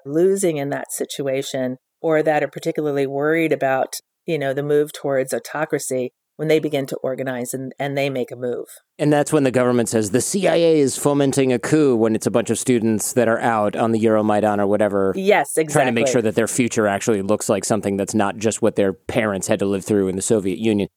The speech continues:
Speaker 2: All right. Why do some countries move fast through this shaky middle transition zone? I'm thinking Eastern Europe. I was in the former East Germany in the nineties. There weren't civil wars.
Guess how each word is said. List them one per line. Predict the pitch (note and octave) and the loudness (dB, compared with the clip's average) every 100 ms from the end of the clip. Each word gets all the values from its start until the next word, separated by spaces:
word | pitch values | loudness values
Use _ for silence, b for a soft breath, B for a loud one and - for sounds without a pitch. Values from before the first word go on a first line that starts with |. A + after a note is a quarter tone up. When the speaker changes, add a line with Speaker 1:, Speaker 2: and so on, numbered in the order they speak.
| _ _ D#3+ | _ _ 0
Speaker 2:
All | |
right. | C#3 - B B | 0 -4 B B
Why | A#2+ A#2 D#3 G3+ | 0 2 2 2
do | G#3 G#3 | 2 0
some | - F3 D#3+ | 0 2 2
countries | D#3 C#3 C3+ - A#2+ G2+ | 2 0 2 2 0 2
move | A2+ A#2+ A2+ | 2 2 0
fast | - G#2 A#2+ - | -2 -2 -2 -6
through | - A2+ B2 | -6 -2 0
this | B2 | 0
shaky | - B2 A#2+ B2 A2+ | 0 0 2 2 2
middle | A2+ A#2 A#2 | 4 4 2
transition | A2+ A#2+ A2 A2+ A#2 G#2+ | 0 0 2 0 0 2
zone? | A#2+ A#2 | 2 2
I'm | A#2+ D3+ | 0 2
thinking | E3+ C#3+ C#3+ A#2+ - | 0 2 2 2 2
Eastern | D3+ - F3+ | 0 2 2
Europe. | F3 G3 G#2 - - | 4 4 2 -2 -2
I | C3 D#3 D3+ | 0 0 -2
was | B2+ D3+ B2 A2 - _ | 0 0 0 -8 -14 _
in | - D3+ D#3+ - _ - | 0 2 2 0 _ -2
the | C#3 | -2
former | - D#3+ F#3+ | 2 2 4
East | F3 | 2
Germany | - D#3+ D#3+ D#3 | 2 2 2 2
in | D3+ D3 | 2 2
the | D#3+ | 4
nineties. | C#3 C#3 C3+ C3+ - | 2 4 4 2 2
There | B2+ | 2
weren't | A#2+ G2+ C3+ D3 D3+ - | 2 2 2 2 0 -4
civil | - D#3 C#3 C#3 | 0 2 4 2
wars. | A#2 C3 C3+ C3 C3 A#2+ - | 4 4 4 4 4 0 -6